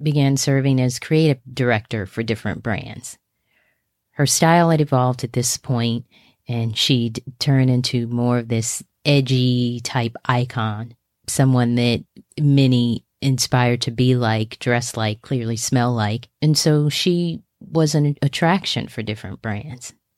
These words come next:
One of her first deals was with Puma. This deal was reportedly worth one million dollars.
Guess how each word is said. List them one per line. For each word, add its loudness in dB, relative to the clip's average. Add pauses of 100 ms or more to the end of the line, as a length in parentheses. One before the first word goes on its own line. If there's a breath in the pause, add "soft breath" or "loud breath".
(160)
One 4
of 2
her 4
first 0
deals 2
was -4
with -6
Puma. -2 (460)
This 0
deal 4
was 2
reportedly -2
worth -2
one 2
million 0
dollars. -6